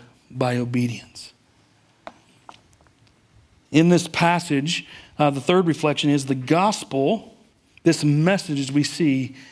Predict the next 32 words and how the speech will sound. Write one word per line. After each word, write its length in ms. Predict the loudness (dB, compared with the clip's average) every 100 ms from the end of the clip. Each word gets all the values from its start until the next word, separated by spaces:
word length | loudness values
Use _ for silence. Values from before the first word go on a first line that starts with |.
| -20 _
is 160 | -2 0
for 220 | 0 0
all 300 | 0 0 0
people. 560 | -2 -2 -2 -4 -10 -16 _ _ _ _ _ _ _ _
And 100 | 0
the 60 | 2
crazy 360 | 2 2 2 -2
thing 260 | 0 2
is, 160 | 0 0
is 120 | -2
it 60 | 0
re-, 160 | -2 -2
it 180 | -2 0
leads 340 | 2 2 0 -2
to 100 | -2
repentance, 600 | -2 0 0 0 -4 -4
it 100 | -2
leads 240 | -2 -2
to 100 | -6
life. 500 | -6 -8 -12 -16 -20 -20 _ _ _ _ _ _ _ _ _ _ _ _ _ _ _ 0
And 100 | 2
I'll 100 | 4
be 160 | 2
honest, 360 | 2 2 2 2
as 100 | 0
I 60 |
look 320 | 2 2 0 -2
at 160 | -2
this 160 | -2 0
gospel 360 | 0 0 0
is 100 | -2
for 100 | -2